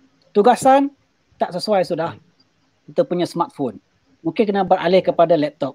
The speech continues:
Jadi gabungan laptop dengan smartphone itu sepan-, kena datang dengan satu package. Okey, dan kalau boleh, pelajar tu kalau dia pergi ke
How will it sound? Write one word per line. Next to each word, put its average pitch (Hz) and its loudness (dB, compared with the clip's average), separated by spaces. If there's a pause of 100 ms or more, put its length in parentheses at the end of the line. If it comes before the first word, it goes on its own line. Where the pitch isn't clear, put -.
Jadi 220 4
gabungan 208 2
laptop 220 2
dengan 185 -4
smartphone 226 -4
itu 294 -4
sepan-, 196 -14 (240)
kena 208 -2
datang 196 0
dengan 185 -4
satu 285 -2 (320)
package. - -2 (400)
Okey, 226 -2
dan 190 2
kalau 202 4
boleh, 240 4 (320)
pelajar 190 4
tu 233 -2
kalau 196 2
dia 185 0
pergi 185 -6
ke 185 2